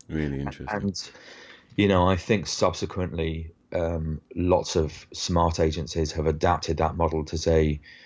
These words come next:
Speaker 2: you don't just get introduced to the senior people and then left with the junior folks. And, you know, junior folks are incredibly important in any
Speaker 1: Mm-hmm.
Speaker 2: team. Um,
Speaker 1: They're
Speaker 2: you know,
Speaker 1: ambitious, they're creative, they're all the
Speaker 2: uh,
Speaker 1: rest of it. Right.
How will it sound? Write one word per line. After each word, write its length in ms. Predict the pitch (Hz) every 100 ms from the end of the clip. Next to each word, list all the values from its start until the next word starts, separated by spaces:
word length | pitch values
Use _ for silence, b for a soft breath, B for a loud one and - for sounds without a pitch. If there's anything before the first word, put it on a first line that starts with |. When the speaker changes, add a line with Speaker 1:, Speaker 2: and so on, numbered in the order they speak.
| B B B B B _ -
Speaker 2:
you 140 | 87 90
don't 300 | 92 92 78
just 340 | 87 80 -
get 160 | 78 80
introduced 560 | 85 78 82 82 76 -
to 60 |
the 80 | 71
senior 320 | - 80 76
people 440 | 76 80 78 76 -
and 140 | 80
then 100 | 76
left 320 | 76 76 -
with 80 | 76
the 80 | 78
junior 320 | 80 78 76
folks. 300 | 73 71 -
And, 180 | 127 123
you 100 | 80
know, 100 | 76
junior 400 | 76 92 107 85
folks 340 | 78 78 78 -
are 160 | 78 78 _
incredibly 540 | - 85 - 90 78 76
important 500 | 71 87 80 76 -
in 100 | 82
any 160 | 80 78
Speaker 1:
Mm-hmm. 20 | 78
Speaker 2:
team. 40 | 76 _ B B B B B B -
Um, 440 | 85 80 78 76 76 _ -
Speaker 1:
They're 120 | 80
Speaker 2:
you 40 | 73
know, 20 |
Speaker 1:
ambitious, 580 | 76 82 82 82 78 -
they're 200 | - 69
creative, 880 | 65 - 80 80 76 - 78 76 -
they're 300 | 73 69 69 69 _ 78
all 80 |
the 80 | 73
Speaker 2:
uh, 20 |
Speaker 1:
rest 240 | 76 71 -
of 80 | 64
it. 140 | -
Right. 280 | - 73 64